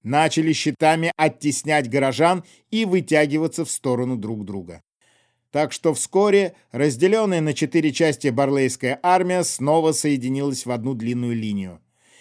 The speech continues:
и полностью отрезала от города последние тысячи восставших горожан. И хотя наши латники выставили перед собой щиты, но они не проявляли никакой агрессии.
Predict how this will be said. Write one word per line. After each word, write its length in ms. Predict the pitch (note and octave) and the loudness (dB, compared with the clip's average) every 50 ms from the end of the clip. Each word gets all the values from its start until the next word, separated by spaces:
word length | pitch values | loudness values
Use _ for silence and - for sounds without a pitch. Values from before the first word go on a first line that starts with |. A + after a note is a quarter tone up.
| _ _ - | _ _ -4
и 120 | - A3 A#3 | 0 0 0
полностью 640 | - - - G#3 G3+ G3 F#3+ F#3 E3 - - D#3+ D3 | 0 2 4 4 6 6 4 2 0 0 2 2 2
отрезала 480 | C#3 - D#3 D#3+ D3 A#2+ C3 C3+ C3 | 2 2 0 0 0 2 2 2 2
от 100 | B2+ A2+ | 0 0
города 480 | G#2+ B2+ D#3+ E3+ E3+ F3 E3 F3 F3 E3+ - | 0 2 4 4 4 4 2 2 0 0 2
последние 640 | F3+ F#3 - - - D#3+ D#3 C#3 A#2+ C3 C3+ B2 | 0 0 0 0 2 2 2 2 2 -2 -4 -4
тысячи 460 | - - D3 D3 C3 E3+ D#3+ - F3 | -4 -4 -6 -6 -6 -8 -8 -4 -4
восставших 640 | D#3+ C3 B2 - - - C3+ B2+ A#2+ - - B2 A2 | -2 -2 -2 -4 -4 -4 -4 -6 -4 -4 -8 -8 -6
горожан. 500 | G#2+ A#2+ B2+ B2+ B2+ G#2+ G2+ G#2+ F#2+ F2 - _ _ _ _ _ - - _ - | -4 -4 -2 -2 -2 -4 -6 -8 -10 -10 -14 _ _ _ _ _ -20 -20 _ -12
И 80 | A2 G2+ | -8 0
хотя 260 | - C#3+ C#3+ F3 E3 | 0 0 2 2 2
наши 280 | E3 D#3+ D3 - E3+ | 2 0 0 0 2
латники 500 | E3+ F3 F3 E3+ D3 - B2+ A2 - - | 4 4 4 4 2 0 -4 -6 -6 -6
выставили 580 | G#2 F#2+ C#3 C3+ - - - C3+ C3 C3 B2 B2 | -6 -4 -4 -4 -4 -2 -2 0 0 2 0 0
перед 240 | B2+ C3+ A#2+ A#2 A2+ | -2 -4 -6 -6 -4
собой 300 | - C3+ B2 B2+ B2 A2 | -4 -4 -2 -2 -2 -2
щиты, 480 | - - B2 G#2+ - F#3+ G#3 G#3 G3 _ - - _ _ - | -4 -8 -10 -4 -2 0 0 0 -2 _ -12 -20 _ _ -10
но 220 | - C#3 D#3+ F3 - - | -6 -4 -4 -4 -4 -4
они 240 | C#3 C3+ C#3+ D3+ | -6 -4 -4 -4
не 140 | D#3+ E3 D#3+ | -4 -6 -6
проявляли 540 | C#3 - D3 D#3 D#3+ D3+ D3 C#3+ C3 A#2 A2 | -6 -4 -2 -2 0 0 0 0 0 0 -2
никакой 640 | G#2+ A2 B2+ C#3+ _ - D3 C#3 - - A#2+ B2 B2+ - | -4 -4 -4 -6 _ -4 -6 -6 -4 -4 -6 -6 -6 -6
агрессии. 680 | B2+ C3 A2+ A2 G2+ F#2+ F#2 F#2 - - - F2 F2 | -8 -8 -8 -8 -8 -8 -10 -10 -14 -16 -16 -18 -18